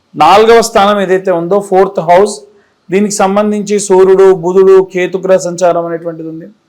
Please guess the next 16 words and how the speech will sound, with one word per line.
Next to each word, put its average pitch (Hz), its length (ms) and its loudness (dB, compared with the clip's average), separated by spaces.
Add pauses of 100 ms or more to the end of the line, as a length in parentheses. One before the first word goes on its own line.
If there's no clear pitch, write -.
(760)
ఇక్కడ 196 220 0
మీ 208 120 0
తల్లిదండ్రులు, 196 540 0
మీ 196 100 -4
కుటుంబ 185 320 -6
సభ్యులు, 185 340 -2
ఆరోగ్య 185 400 2
సంబంధిత 185 480 -4
విషయాలు, 180 520 0
ఆ 165 360 4
మొత్తం 170 420 -2
అన్ని 190 280 -2
రకాల 180 320 2
ఫైనాన్షియల్ 175 480 -6
స్టేటస్‌లన్నీ 170 460 -10
కూడా 170 220 -2